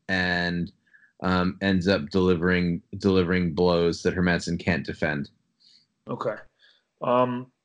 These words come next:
Speaker 2: I'm in agreement with you on this bout. It's Ronaldo Souza or bust for me. Hermanson's a solid up-and-comer. He's got a lot of solid, uh, he's got a lot of good attributes, right? And that he persevered through some hard times against Dallas Ladies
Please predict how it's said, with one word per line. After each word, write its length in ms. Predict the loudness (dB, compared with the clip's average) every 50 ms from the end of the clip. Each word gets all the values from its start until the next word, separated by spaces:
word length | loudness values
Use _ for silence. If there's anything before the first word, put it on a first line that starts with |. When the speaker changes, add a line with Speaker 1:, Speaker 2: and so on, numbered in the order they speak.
| _
Speaker 2:
I'm 300 | 0 2 2 2 2 0
in 80 | -2 -2
agreement 400 | 0 2 2 2 2 2 0 -2
with 100 | -2 0
you 80 | 0 0
on 140 | 2 2
this 120 | 0 -2 0
bout. 380 | 2 2 2 2 2 -2 -8 _ _
It's 260 | -10 -10 -8 -8 -8 -6
Ronaldo 500 | -4 -2 0 2 2 2 2 0 0 -2
Souza 680 | -4 -4 -4 -4 -2 0 2 4 4 4 4 2 0
or 120 | -2 -4 0
bust 320 | 2 2 2 2 0 -4
for 100 | -8 -6
me. 320 | -4 -2 -2 -2 -4 -6 -8 -16 -20 _ _ _ _ _ _ 2
Hermanson's 920 | 2 2 4 4 2 2 0 -2 -4 -2 -2 -2 -4 -4 -6 -10 -10 -12 _ _ _ _ _ _ -8
a 40 | -6
solid 640 | -4 -4 -2 -2 -2 0 2 4 2 2 2 -2 -2 -2
up-and-comer. 640 | -2 0 0 -2 -2 -4 -2 -2 2 2 2 2
He's 200 | 2 0 -2 -4
got 240 | -2 -2 -2 0 2
a 60 | 2
lot 320 | 2 4 4 4 6 6
of 260 | 6 4 2 0 -10 -18 _
solid, 600 | -16 -14 -8 -4 -4 -2 0 0 -2 -2 -4 -6 0 0
uh, 80 | 0 0 0
he's 240 | -4 -4 -4 -2 2
got 140 | 2 2 4
a 40 | 4
lot 160 | 4 4 4
of 220 | 4 0 -4 -2
good 160 | 0 2 4 4
attributes, 560 | 4 2 0 -2 -8 -8 -8 -10 -10 -4 0
right? 220 | 0 0 0 0
And 100 | -2 -4
that 160 | -4 -4 -2
he 260 | -2 -2 -2 -2 -4 -8 _ _ _ _ _
persevered 520 | 2 2 2 2 2 4 6 6 6 4 0
through 120 | -4 -4
some 180 | -4 -8 -12 -6
hard 240 | -2 -2 -2 -2
times 300 | -4 -4 -4 -4 -4 -6
against 280 | -8 -10 -10 -10 -10 _
Dallas 320 | -6 -4 -4 -4 -6 -2
Ladies 460 | 2 4 4 6 6 4 2 0 -6